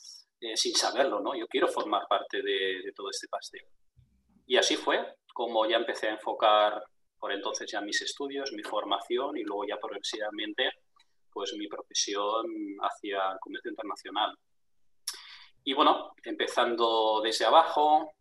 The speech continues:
pues como técnico de compras, luego como director de compras en,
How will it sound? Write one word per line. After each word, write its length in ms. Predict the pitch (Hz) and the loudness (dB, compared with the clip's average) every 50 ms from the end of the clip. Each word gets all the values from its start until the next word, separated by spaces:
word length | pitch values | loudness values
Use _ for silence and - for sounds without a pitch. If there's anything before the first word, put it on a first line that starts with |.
| _ _ | _ _
pues 240 | - - 101 101 - | -8 -6 -4 -4 -4
como 240 | - - 101 104 104 | -6 -6 -6 -6 -4
técnico 480 | - 107 110 110 104 98 - - 104 | -2 -2 -4 -4 -6 -8 -6 -6 -4
de 80 | 101 98 | -4 0
compras, 640 | - 139 135 139 139 - 123 123 123 123 123 123 123 - | 2 2 2 2 2 2 4 4 4 4 4 2 0 -4
luego 200 | 117 107 107 107 _ | -6 -10 -12 -16 _
como 160 | _ 107 101 | _ -12 -10
director 420 | - 104 - 98 - - - 107 - | -10 -8 -10 -10 -12 -12 -14 -16 -14
de 80 | - | -12
compras 600 | - - 101 104 - 104 101 101 101 - - - 104 98 95 98 | -8 -8 -8 -6 -4 -4 -2 -2 -2 -2 -4 -4 -6 -8 -10 -8
en, 240 | 98 98 95 98 | -10 -12 -12 -16